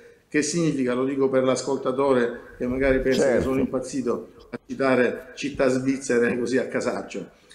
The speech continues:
Speaker 1: Eh, s-, sono accordi che praticamente prevedono che i, le banche possono affidare fidi, eh, o, o comunque dare soldini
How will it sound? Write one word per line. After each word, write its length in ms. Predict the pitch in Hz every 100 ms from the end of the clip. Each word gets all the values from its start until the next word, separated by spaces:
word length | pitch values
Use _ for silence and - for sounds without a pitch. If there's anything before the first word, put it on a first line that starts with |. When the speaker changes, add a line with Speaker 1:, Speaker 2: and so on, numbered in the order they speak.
| -
Speaker 1:
Eh, 260 | - 147 139
s-, 240 | - -
sono 280 | - 190 156
accordi 500 | 185 185 175 156 143
che 140 | 147 147
praticamente 540 | 156 156 156 123 127
prevedono 760 | 131 156 147 117 117 - - - - _ -
che 560 | 156 135 - - -
i, 260 | - 117 -
le 200 | 123 143
banche 480 | 156 156 123 113 107
possono 460 | - 151 156 131 120
affidare 540 | 113 127 131 139 113 107
fidi, 640 | 143 143 117 110 104 - - -
eh, 320 | 117 117 101
o, 140 | 117
o 340 | 120 107 113 117
comunque 880 | 123 135 127 131 110 - - - -
dare 340 | 131 131 117
soldini 800 | 117 123 123 131 123 107 87